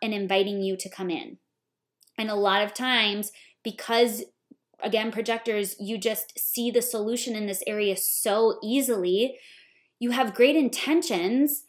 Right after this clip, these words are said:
but you don't wait for the invitation. You don't wait for someone to invite you in. You're like, "I just wanna help. I just wanna help. I just wanna help." And then that is met with resistance because the person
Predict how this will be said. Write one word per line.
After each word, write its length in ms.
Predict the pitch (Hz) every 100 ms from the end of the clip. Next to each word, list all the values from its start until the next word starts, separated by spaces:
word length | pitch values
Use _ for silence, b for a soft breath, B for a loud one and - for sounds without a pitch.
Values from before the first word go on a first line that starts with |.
| _ _ 254
but 80 |
you 140 | 233 226
don't 280 | 240 233 233
wait 220 | 220 214
for 80 | 220
the 120 | 202
invitation. 520 | 196 190 202 185 202
You 160 | 202 185
don't 300 | 233 247 -
wait 240 | 214 208
for 100 | 226
someone 300 | 196 220 202
to 80 | 208
invite 280 | 190 190 185
you 100 | 202
in. 100 | 254
You're 120 | 233
like, 180 | 208 190
"I 80 | 240
just 120 | 262
wanna 120 | 254
help. 280 | - 339 302 226
I 60 |
just 140 | 220 220
wanna 160 | 202
help. 260 | - 349 339
I 60 | 226
just 160 | 226
wanna 160 | 202 190
help." 380 | - 339 285 - B B B _
And 300 | 247 240 240
then 300 | 226 226 214
that 280 | 208 220 226
is 160 | 233
met 240 | 214 208 -
with 160 | 202
resistance 600 | 196 180 294 - 220 226
because 680 | - 208 - 208 196 185 185 b b _
the 80 | 233
person 720 | - 254 247 233 214 214